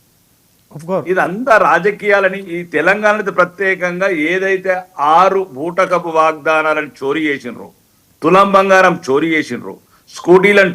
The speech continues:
Speaker 2: చోరీ చేసినరో, ఏదైతే మహాలక్ష్మి స్కీమ్ చోరీ చేసినరో, ఇవన్నీ చోరీ చేసి ప్రజలను మభ్యపెట్టడానికి తెలంగాణలో ఆడుతున్న నాటకం ఏమైందండి? ఇప్పుడు వర్షాలు వస్తున్నాయి, అకాల వర్షాలు, మ-, వరదలు, మొత్తం వరదలు వచ్చి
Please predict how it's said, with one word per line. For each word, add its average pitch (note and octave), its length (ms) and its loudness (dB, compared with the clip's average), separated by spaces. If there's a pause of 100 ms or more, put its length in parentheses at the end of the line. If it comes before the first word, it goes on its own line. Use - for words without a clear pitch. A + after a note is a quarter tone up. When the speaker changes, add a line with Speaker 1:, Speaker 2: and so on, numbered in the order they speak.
Speaker 2:
చోరీ E3 260 4
చేసినరో, B2+ 440 -2 (580)
ఏదైతే E3+ 260 2
మహాలక్ష్మి F#3+ 640 2
స్కీమ్ F#3 300 -4 (160)
చోరీ D#3+ 260 2
చేసినరో, B2+ 400 -4 (480)
ఇవన్నీ F3+ 380 2 (160)
చోరీ G3+ 280 4
చేసి F#3+ 220 4
ప్రజలను F3+ 420 2
మభ్యపెట్టడానికి F3 580 0
తెలంగాణలో F3 540 -2
ఆడుతున్న C#3+ 320 -4
నాటకం C#3 280 -6
ఏమైందండి? G3 640 0 (240)
ఇప్పుడు D#3+ 280 -4 (240)
వర్షాలు F#3+ 640 -2
వస్తున్నాయి, D#3 360 -2
అకాల E3+ 280 0
వర్షాలు, D#3 400 -2
మ-, C#3+ 240 -6
వరదలు, E3+ 260 0
మొత్తం D3 280 -6
వరదలు D3+ 280 -2
వచ్చి - 140 -10